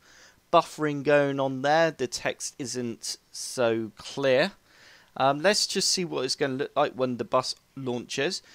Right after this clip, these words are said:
But I must admit, this is pretty awesome, and this is definitely what the future is going to be like.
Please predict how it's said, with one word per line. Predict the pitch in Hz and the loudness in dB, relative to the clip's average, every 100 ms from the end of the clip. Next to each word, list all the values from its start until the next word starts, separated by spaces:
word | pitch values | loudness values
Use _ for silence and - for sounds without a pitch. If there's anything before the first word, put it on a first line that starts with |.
| - - _ _ | -20 -20 _ _
But | 233 | 4
I | 247 | 4
must | 269 254 | 4 2
admit, | - 226 - | 4 4 4
this | 233 233 214 | 0 0 -2
is | 208 | -4
pretty | - - 220 - 208 - | -4 -2 -2 -2 -4 -4
awesome, | 170 202 190 - 101 95 | 2 4 4 0 0 0
and | 143 180 | -4 -2
this | 247 - | -4 -4
is | 226 | -4
definitely | - 202 175 165 | -2 -2 -4 -6
what | 139 143 151 - | -4 2 2 0
the | 143 | -6
future | - - 113 - 117 95 | -6 -8 -6 -2 -2 0
is | 110 - | -4 -2
going | 104 92 | -2 -4
to | - 101 | -6 -8
be | - 139 147 | -2 -2 -2
like. | 101 95 - _ - - | -2 -2 -4 _ -14 -14